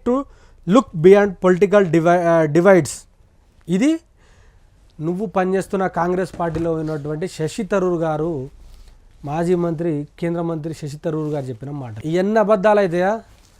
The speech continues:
రేవంత్ రెడ్డి గారు పొద్దుగాల లేస్తే కేసీఆర్ గారిని, కేటీఆర్ గారిని బదనాం చేసాడు బందేసి,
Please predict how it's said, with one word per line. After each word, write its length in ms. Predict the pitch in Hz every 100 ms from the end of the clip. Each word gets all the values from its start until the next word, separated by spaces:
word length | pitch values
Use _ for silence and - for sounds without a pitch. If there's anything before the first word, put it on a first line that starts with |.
| _ _ _ _
రేవంత్ 280 | 147 175 208
రెడ్డి 200 | 208 202
గారు 260 | 208 214 226 180
పొద్దుగాల 480 | 160 147 185 202 196
లేస్తే 380 | 175 170 - 180
కేసీఆర్ 640 | - 165 175 165 180 180
గారిని, 340 | 175 165 165
కేటీఆర్ 480 | 170 - 156 151 156
గారిని 340 | 156 151 147 143
బదనాం 440 | 127 143 170 160
చేసాడు 260 | 151 139 113
బందేసి, 640 | 117 131 180 190 190 269